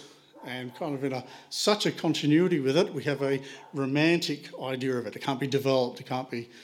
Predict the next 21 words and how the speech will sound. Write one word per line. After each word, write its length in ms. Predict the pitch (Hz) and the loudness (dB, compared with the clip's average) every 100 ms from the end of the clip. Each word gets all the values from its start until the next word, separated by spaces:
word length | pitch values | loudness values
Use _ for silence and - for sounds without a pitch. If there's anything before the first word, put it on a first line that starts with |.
| - _ _ | -20 _ _
um, 260 | 113 110 - - _ | -12 -10 -12 -16 _
changed 500 | - 160 160 147 - | 0 4 6 4 2
in 100 | 135 | -2
any 180 | 120 117 | -4 -6
way. 240 | 107 104 110 - - - - - - | -6 -8 -10 -16 -20 -20 -20 -20 -20
We 100 | 196 | -12
just 240 | 127 131 - | -8 -6 -2
need 140 | 139 | -2
to 80 | 131 | -2
live 300 | 131 139 127 | 4 4 4
in 80 | 131 | -2
a 80 | 120 | -2
kind 260 | - 131 | -2 -2
of 100 | 123 | -2
a 140 | 123 117 | -4 -4
very, 600 | 123 147 147 143 - - - - _ _ _ _ _ _ _ - | 2 4 6 4 0 -12 -20 -20 _ _ _ _ _ _ _ -10
um, 400 | 113 113 110 104 101 _ _ _ _ _ _ _ _ _ _ _ _ _ - - | -8 -8 -10 -14 -20 _ _ _ _ _ _ _ _ _ _ _ _ _ -20 -18
what 200 | 135 - | -16 -14
would 100 | 143 | -12
you 60 | 139 | -6
say, 280 | - 139 | -2 -2